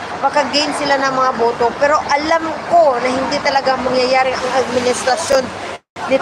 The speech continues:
Team Bangag, ni Team Sinusuka ng mga tao nito. Hindi nyo na mabubudol pa ang mga tao. Sara Duterte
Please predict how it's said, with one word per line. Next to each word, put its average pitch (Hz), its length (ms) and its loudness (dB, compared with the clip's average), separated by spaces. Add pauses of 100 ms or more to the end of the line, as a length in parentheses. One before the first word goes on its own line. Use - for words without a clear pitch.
(100)
Team 302 280 0
Bangag, 262 440 0
ni 247 40 0 (280)
Team 320 160 2
Sinusuka 277 640 0
ng 254 160 -2
mga 240 280 0
tao 220 200 2
nito. 226 240 -4 (160)
Hindi 294 440 -2
nyo 330 160 0
na 320 120 2
mabubudol 285 800 0
pa 269 160 0
ang 254 80 -2
mga 254 240 0
tao. 214 480 2 (840)
Sara 339 240 4
Duterte 311 400 0